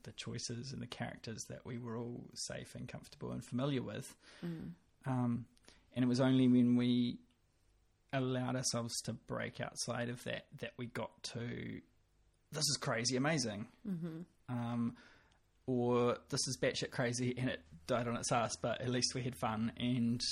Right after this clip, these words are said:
Speaker 1: we had enough confidence in the M C that the M C could come along afterwards and say, 'Well, they can't all be winners,' um, and then throw us into something where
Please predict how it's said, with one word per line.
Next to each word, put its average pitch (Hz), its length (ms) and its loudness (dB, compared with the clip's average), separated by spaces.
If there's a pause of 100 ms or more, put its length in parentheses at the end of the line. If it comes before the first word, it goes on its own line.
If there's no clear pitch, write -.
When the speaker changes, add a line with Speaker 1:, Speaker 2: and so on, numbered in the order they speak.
(440)
Speaker 1:
we 123 260 -2
had 117 120 0
enough 117 220 -2
confidence - 500 -4
in 120 80 2
the 123 120 -2
M 117 120 2
C 117 240 0
that 117 180 -4
the 107 100 -2
M 120 100 2
C 117 160 -2
could 117 180 -6
come 120 140 -2
along 120 200 0
afterwards 113 380 -2
and 113 80 -2
say, 127 140 0
'Well, 160 400 8
they 147 140 2
can't 135 200 2
all 123 60 2
be 117 120 0
winners,' 135 440 4 (100)
um, 127 640 2 (120)
and 135 180 2
then 135 200 2
throw 135 280 2
us 135 140 0
into 131 140 0
something 131 440 -2
where 131 420 -2